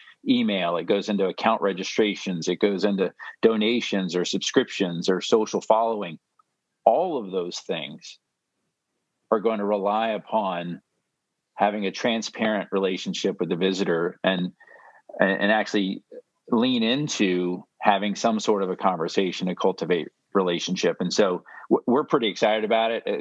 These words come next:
you know, at, at Admiral, we call ourselves the visitor relationship management company because we think it's gonna be critical to, for the publishers to really separate themselves in the next decade.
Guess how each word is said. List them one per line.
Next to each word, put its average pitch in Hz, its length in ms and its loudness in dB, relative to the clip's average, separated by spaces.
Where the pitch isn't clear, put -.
you 101 100 -2
know, 92 200 -4
at, 104 200 2
at 101 100 2
Admiral, 101 580 0
we 101 160 0
call 104 180 2
ourselves 98 380 0
the 95 60 -2
visitor 95 300 0
relationship 95 480 -2
management 107 420 0
company 95 320 0
because 95 600 -2
we 107 220 2
think 101 260 -2
it's 98 160 2
gonna 107 120 4
be 101 120 0
critical 104 500 0
to, - 160 -4
for 117 80 4
the 104 80 4
publishers 95 520 0
to 101 100 2
really 95 200 0
separate 92 400 2
themselves 90 440 0
in 87 60 -4
the 87 80 0
next 87 260 -4
decade. 85 420 0